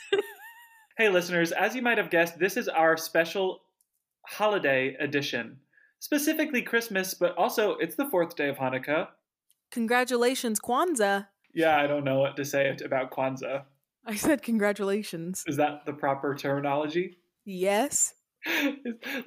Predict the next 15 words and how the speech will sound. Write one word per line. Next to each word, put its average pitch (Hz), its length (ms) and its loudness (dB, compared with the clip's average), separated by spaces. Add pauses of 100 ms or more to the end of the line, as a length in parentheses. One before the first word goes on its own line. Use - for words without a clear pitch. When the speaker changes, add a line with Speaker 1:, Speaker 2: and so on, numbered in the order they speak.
Speaker 1:
people 214 180 2
say 160 220 2
Merry 139 400 2
Christmas. 151 580 -2
People 151 240 -2
say 135 140 0
Happy 165 420 0
Speaker 2:
<laughs> - 0 -
Speaker 1:
Hanukkah. 147 560 0
Do 147 100 2
people 170 260 2
say 175 260 4
congratulations, 190 1400 4
<laughs> - 80 -12
Kwanzaa? 185 580 2